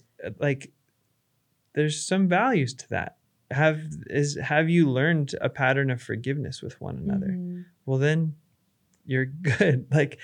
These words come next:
Speaker 1: that's good. You're gonna need that. But, like, you can, your relationship can handle mis-, the mistakes you will be making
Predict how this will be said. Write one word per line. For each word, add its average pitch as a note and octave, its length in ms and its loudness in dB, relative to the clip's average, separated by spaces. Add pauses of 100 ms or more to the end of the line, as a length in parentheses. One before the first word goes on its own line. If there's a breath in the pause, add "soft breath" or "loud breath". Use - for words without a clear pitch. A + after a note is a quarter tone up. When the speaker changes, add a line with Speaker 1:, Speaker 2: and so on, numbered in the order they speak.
(180 loud breath)
Speaker 1:
that's C#3+ 240 -2
good. C3+ 340 2
You're C3 100 2
gonna D#3+ 260 2
need D3+ 260 0
that. A#2 260 -6
But, A2+ 140 -4
like, A#2+ 260 -4
you C3+ 120 0
can, C#3 340 -2 (520 soft breath)
your C3 200 -2
relationship C3+ 640 0
can B2 140 -6
handle B2 340 -2
mis-, G#2 260 -8 (100)
the C3 160 -6
mistakes A#2 520 -4
you A#2 100 -6
will A2+ 140 -2
be G#2 140 -6
making A#2 580 -6